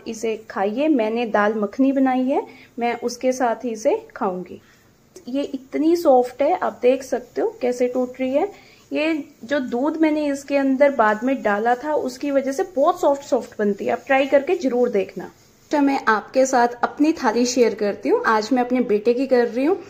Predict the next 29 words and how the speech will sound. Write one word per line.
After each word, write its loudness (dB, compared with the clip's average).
और -2
उसकी -6
दाल 4
मखनी 0
आप -4
देख 2
सकते -4
हो। 2
और -2
उसने 2
फरमाइश 2
की -2
थी, -2
उसकी -2
मिस्सी 2
रोटी 4
भी -2
बनाई 2
है, 6
थोड़े 2
से 2
rice 0
भी -2
बनाए 2
हैं -2
और 4
एक 0
अचार 2
है, 2